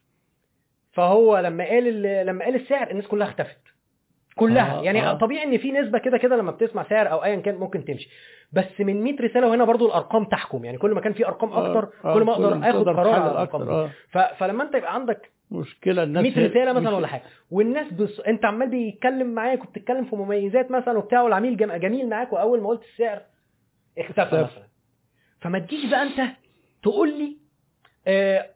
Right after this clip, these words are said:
Speaker 2: المشكلة
Speaker 1: أصل
Speaker 2: في
Speaker 1: فيسبوك مش
Speaker 2: الفيسبوك.
Speaker 1: شغال
Speaker 2: لا.
Speaker 1: قبل ما تجرب. يعني
Speaker 2: آه.
Speaker 1: في ال-، في ال-، في ال-،
Speaker 2: آه.
Speaker 1: في الاكسبيرمنتيشن بقى إحنا إيه؟ ب-، ب-، بنعمل كده إيه؟ يعني بنحاول
Speaker 2: تحليل.
Speaker 1: نتبع أسلوب علمي.
Speaker 2: أيوة.
Speaker 1: يعني أنت دلوقتي
Speaker 2: تحليل.
Speaker 1: هتعمل هايبوثيسز، هتعمل إيه؟ بنسميه افتراض كده.
Speaker 2: فرضيات.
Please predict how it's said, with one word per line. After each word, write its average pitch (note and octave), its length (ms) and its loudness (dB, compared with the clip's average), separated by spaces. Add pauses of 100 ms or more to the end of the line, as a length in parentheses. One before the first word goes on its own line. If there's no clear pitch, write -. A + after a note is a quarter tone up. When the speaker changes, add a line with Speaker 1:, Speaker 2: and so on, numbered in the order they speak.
(100)
Speaker 2:
المشكلة F3+ 300 4
Speaker 1:
أصل G3 80 4
Speaker 2:
في F#3+ 140 4
Speaker 1:
فيسبوك F#3+ 100 4
مش - 80 -
Speaker 2:
الفيسبوك. G3 140 2
Speaker 1:
شغال A3+ 400 2
Speaker 2:
لا. F#3 220 2
Speaker 1:
قبل B3 400 0
ما C4 120 2
تجرب. B3 520 0
يعني D3 160 2
Speaker 2:
آه. F3 280 0 (300)
Speaker 1:
في E3+ 80 0
ال-، E3+ 80 -6
في - 100 -14
ال-، - 200 -4
في - 100 -6
ال-، - 60 -4
Speaker 2:
آه. E3+ 60 -6
Speaker 1:
في E3+ 100 -8
الاكسبيرمنتيشن F3+ 720 -2
بقى G#3+ 300 2
إحنا F#3 180 -8
إيه؟ G#3 220 2 (280)
ب-، C3+ 80 -4
ب-، D3 240 -8
بنعمل G3+ 340 0
كده G3+ 180 0
إيه؟ G3+ 100 4
يعني F3+ 120 0
بنحاول B3+ 260 2
Speaker 2:
تحليل. A3+ 160 2
Speaker 1:
نتبع B3 320 2
أسلوب G#3+ 340 -6
علمي. D3 380 -2 (140)
Speaker 2:
أيوة. D#3+ 120 -2 (240)
Speaker 1:
يعني A#3+ 160 4
أنت - 120 0
دلوقتي B3+ 300 2
Speaker 2:
تحليل. G3+ 320 -4 (200)
Speaker 1:
هتعمل B3+ 440 0
هايبوثيسز، F3 680 -2
هتعمل E3 360 -2
إيه؟ G3 180 2
بنسميه F#3+ 360 -2
افتراض F3+ 300 0
كده. E3 100 4
Speaker 2:
فرضيات. D#3+ 260 6